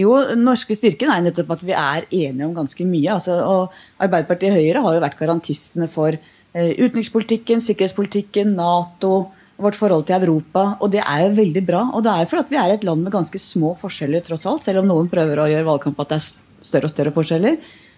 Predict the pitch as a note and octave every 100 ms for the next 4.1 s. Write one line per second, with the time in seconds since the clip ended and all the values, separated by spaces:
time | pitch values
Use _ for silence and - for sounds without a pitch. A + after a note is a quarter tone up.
0 | - G3+ G3+ G3 F#3+ A3 F4+ E4+ F4 D#4
1 | D4 D4+ A#3 G3 G#3+ - G#3+ D#3+ G3 A3
2 | A3 G#3+ - G#3+ G#3+ G#3 F3+ D#3+ D#3+ G#3
3 | - D4 F#4+ E4 C4+ G#3 D4 - D#3 F3